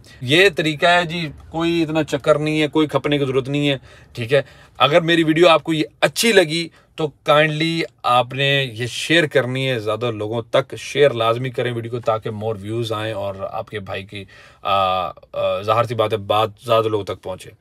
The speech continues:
So, उम्मीद है कि आपको समझ आ गई होगी। सिम लो, सिम डालो, सिम अगर नहीं चलाती TikTok, पहले नंबर पे सिम चल जाती है, सिम TikTok लाइव चला देती है। अगर नहीं चलती तो वीपीएन मास्टर होता है, ठीक है, वो आप करो, या वीपीएन कोई भी करो, आप लगाओ, TikTok लाइव चलाओ,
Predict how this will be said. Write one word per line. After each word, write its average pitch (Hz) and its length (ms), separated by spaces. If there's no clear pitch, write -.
So, - 80
उम्मीद 135 380
है 165 80
कि 160 100
आपको 143 300
समझ 143 320
आ 120 120
गई 127 120
होगी। 127 280
सिम 135 300
लो, 147 280
सिम 135 280
डालो, 135 360
सिम 135 500
अगर 123 400
नहीं 127 260
चलाती 123 400
TikTok, 120 340
पहले 139 200
नंबर 135 180
पे 131 100
सिम 127 180
चल 117 180
जाती 95 240
है, 92 60
सिम 139 260
TikTok 127 400
लाइव 123 140
चला 113 220
देती 98 180
है। 113 80
अगर 120 100
नहीं 143 160
चलती 135 300
तो 143 80
वीपीएन 160 340
मास्टर 151 320
होता 139 260
है, 123 280
ठीक 127 180
है, 139 120
वो 131 100
आप 143 140
करो, 143 380
या 139 140
वीपीएन 135 420
कोई 147 180
भी 143 100
करो, 127 400
आप 110 240
लगाओ, 120 480
TikTok 104 280
लाइव 104 200
चलाओ, 110 440